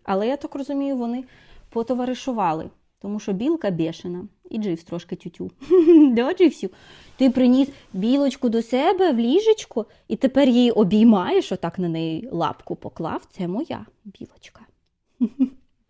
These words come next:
Мій хороший. Дякую, Настя.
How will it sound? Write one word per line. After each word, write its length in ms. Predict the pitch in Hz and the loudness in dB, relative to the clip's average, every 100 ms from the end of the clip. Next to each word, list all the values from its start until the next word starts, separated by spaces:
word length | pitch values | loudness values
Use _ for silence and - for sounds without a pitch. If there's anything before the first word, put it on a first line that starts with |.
| _ _ - - - 381 320 320 | _ _ -20 -20 -20 -14 -14 -8
Мій 200 | 208 175 | -6 -6
хороший. 460 | 175 170 170 - _ _ _ _ _ _ _ _ _ _ _ _ - | -8 -10 -12 -16 _ _ _ _ _ _ _ _ _ _ _ _ -6
Дякую, 500 | 196 247 247 247 220 | -4 -4 -4 -4 -4
Настя. 560 | 202 190 - - 262 | -4 -8 -10 -12 -12